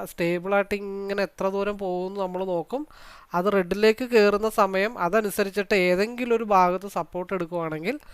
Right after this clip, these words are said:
നമ്മൾ സിയിലേക്ക് ഡൈവർജൻസ് ആവും. നേരെ മറിച്ച്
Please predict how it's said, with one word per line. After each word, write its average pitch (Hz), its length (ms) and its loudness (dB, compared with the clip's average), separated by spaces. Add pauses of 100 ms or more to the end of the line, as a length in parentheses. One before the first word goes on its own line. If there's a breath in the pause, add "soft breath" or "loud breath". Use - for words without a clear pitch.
(420 loud breath)
നമ്മൾ 165 200 -2 (340)
സിയിലേക്ക് 160 540 -2
ഡൈവർജൻസ് 147 640 -6
ആവും. 117 140 -14 (520)
നേരെ 165 300 0
മറിച്ച് 190 320 0